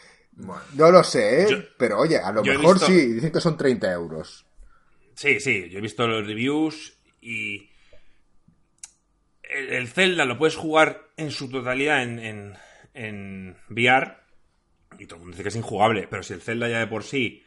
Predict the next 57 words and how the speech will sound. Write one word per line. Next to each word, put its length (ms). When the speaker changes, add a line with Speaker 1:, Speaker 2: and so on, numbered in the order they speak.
Speaker 1:
le 140
costaba 680
en 100
la 100
consola 340
normal 420
ir 120
a, 460
a 80
treinta 320
frames, 540
imaginaos 580
con 200
V 120
R 180
que 100
tiene 200
que 100
duplicar 420
la 100
imagen 340
en 140
los 140
ojos. 340
O 20
sea, 320
yo 460
he 40
escuchado 380
reviews 520
y 380
dicen 260
que 80
el 60
Zelda 240
es 160
injugable, 460
no 100
se 60
puede 160
jugar. 200
Y 60
luego 320
el 120
de 80
Mario 380
dicen 220
que 80
es 40
muy 120
parecido 500
a 60
este 180
juego, 760
al 120
Astro 480
Bot, 300